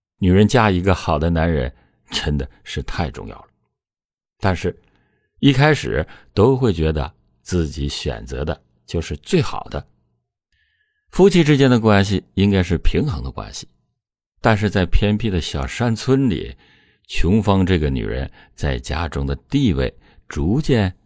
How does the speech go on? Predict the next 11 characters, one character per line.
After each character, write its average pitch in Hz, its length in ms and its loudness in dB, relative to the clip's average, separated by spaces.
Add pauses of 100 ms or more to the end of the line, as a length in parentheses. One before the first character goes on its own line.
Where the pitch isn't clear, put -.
(120)
就 80 140 -2
被 73 180 -2
黄 85 380 -4
明 - 160 2
富 - 320 -4 (180)
给 - 200 -10
蚕 - 500 -6
食 - 340 -10
了。 - 180 -10 (960)
当 85 160 2
然， 71 180 -2